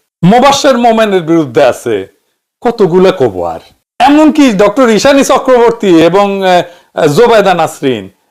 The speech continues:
এই কাজ করেছে। জোবায়দা নাসরিন তো বড় বড় বাক্য ঝাড়ে, তাও এ চৌর্যবৃত্তি করছে। তা করেন। <laughs> সেকুলার তো তাই, সব জায়গা থেকে চুরি করতে করতে অভ্যাস হয়ে গেছে। দুই হাজার বাইশ সালে এ ফার্মেসি ডিপার্টমেন্টের আবুল কালাম লুৎফুল কবিরের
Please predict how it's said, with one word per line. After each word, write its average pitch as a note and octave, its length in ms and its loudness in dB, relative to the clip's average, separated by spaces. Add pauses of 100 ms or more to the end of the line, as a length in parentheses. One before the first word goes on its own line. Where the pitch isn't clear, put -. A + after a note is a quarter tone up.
এই D#3+ 120 -2
কাজ D#3 240 -2
করেছে। C3+ 340 -2
জোবায়দা B3 340 2
নাসরিন A#3+ 300 -2
তো A#3+ 100 -2
বড় F#3+ 240 0
বড় F3+ 140 2
বাক্য E3 400 -4
ঝাড়ে, G2 240 -6
তাও C#3+ 380 0
এ C#3+ 140 0
চৌর্যবৃত্তি A#2 640 -4
করছে। G2+ 400 -14 (360)
তা - 60 -20
করেন। - 520 -14
<laughs> A#2+ 380 -6
সেকুলার F3 580 0
তো C#3 240 2
তাই, G#2+ 500 -2 (300)
সব F#3 220 -2
জায়গা F#3 220 2
থেকে F#3 220 2
চুরি G3 220 0
করতে D#3 280 -2
করতে E3+ 240 0
অভ্যাস B2+ 280 -2
হয়ে F#2 140 -6
গেছে। F2 320 -14 (360)
দুই G#3 140 2
হাজার C4 200 2
বাইশ A#3+ 280 0
সালে D#3+ 580 0 (260)
এ F#3+ 220 2
ফার্মেসি G#3 800 -2 (340)
ডিপার্টমেন্টের E3+ 640 0
আবুল G3 280 2
কালাম G3 320 0
লুৎফুল F#3 340 0
কবিরের F#3 400 2